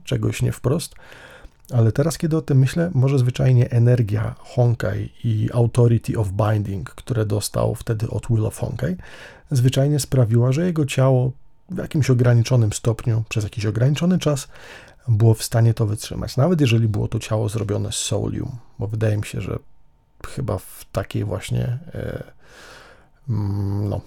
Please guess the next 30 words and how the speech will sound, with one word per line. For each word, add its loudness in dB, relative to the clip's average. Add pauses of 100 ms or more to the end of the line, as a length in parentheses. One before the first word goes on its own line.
w -10
takiej 0
wersji -4
przetrzymywał 2
Kevin 2
tam 0
właśnie -2
swoją -4
świadomość. -8 (360)
No 6
niemniej 4
jednak 0
rozsypał 0
się 0 (160)
tutaj -2
na -2
szczęście, -4
e, -6
znaczy -6
Otto -4
się -4
rozsypał, -4 (100)
a 0
Kevin 2
ma -4 (600)
troszkę 2
więcej 6
forów, 4
głównie 6
dzięki 6